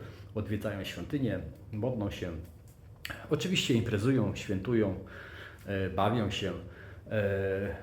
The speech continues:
i to tyle. Pozdrawiam, trzymajcie się. Do zobaczenia w kolejnym odcinku. Hej! Słuchajcie, ja witam wieczorem na mieście.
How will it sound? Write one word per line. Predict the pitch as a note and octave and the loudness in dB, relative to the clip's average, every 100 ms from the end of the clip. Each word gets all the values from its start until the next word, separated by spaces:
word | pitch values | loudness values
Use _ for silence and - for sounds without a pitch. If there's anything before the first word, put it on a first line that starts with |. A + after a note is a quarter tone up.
| - - - - - - - | -12 -18 -18 -18 -18 -16 -4
i | B3+ | 0
to | - | 2
tyle. | - A#2+ G#2+ D#3 F#3+ - - - - - - | 6 6 8 6 2 -4 -12 -14 -16 -8 0
Pozdrawiam, | G3 B2+ A#2+ C#3 C3+ G#2 | 2 6 6 6 4 2
trzymajcie | - G#2 F#2+ G#2+ - G#2 | 0 0 2 0 0 0
się. | A2 G2+ G2+ - - - | 0 0 -2 -6 -12 -16
Do | - A#2+ | -4 0
zobaczenia | A2 A2 A2 A#2 G2 | 4 4 4 2 2
w | |
kolejnym | - G#2+ E3 D#3+ | 2 2 4 4
odcinku. | B2+ B2+ A2+ G#2+ G#2 G2 - - - - - | 2 2 0 0 0 -2 -4 -12 -16 -14 -2
Hej! | D2+ - - - - - - - - - - - - - - - _ _ - - - | -2 -2 -8 -14 -16 -16 -16 -16 -16 -16 -18 -18 -18 -16 -16 -18 _ _ 6 8 12
Słuchajcie, | D#3+ C3+ B2 C#3+ | 12 12 12 12
ja | D#3+ | 12
witam | D#3 D3+ C#3+ B2+ | 12 12 12 12
wieczorem | B2+ E3+ C#3+ C3+ | 12 12 12 12
na | B2+ | 12
mieście. | C3 D3 - F3 | 12 12 12 12